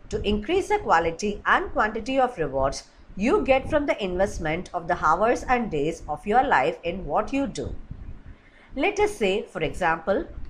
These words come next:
that you have decided that you want to double your income in the next three to five years.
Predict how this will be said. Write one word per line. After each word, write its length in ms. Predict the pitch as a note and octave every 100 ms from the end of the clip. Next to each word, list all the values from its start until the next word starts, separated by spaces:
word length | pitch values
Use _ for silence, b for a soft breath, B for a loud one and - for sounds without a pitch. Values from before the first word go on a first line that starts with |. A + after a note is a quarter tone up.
| -
that 260 | E3 E3 - - -
you 180 | A#3 F4+
have 200 | G4 D#4
decided 680 | G#3+ G#3 F3+ D#3+ D#3 D#3+ -
that 280 | D#3 D3+ - - -
you 180 | G#3 F#4+
want 280 | F4+ E4+
to 80 | F4
double 340 | G3 E3 F#3+ A#3+
your 180 | B3+ C4+
income 420 | F3+ D3 C#3 D3
in 120 | F3+ E3+
the 80 |
next 380 | E3 A3 D#4 -
three 180 | C4 B3+
to 100 | D4+
five 360 | G#4 A3+ E3+ D3+
years. 420 | C3+ G2+ G#2 -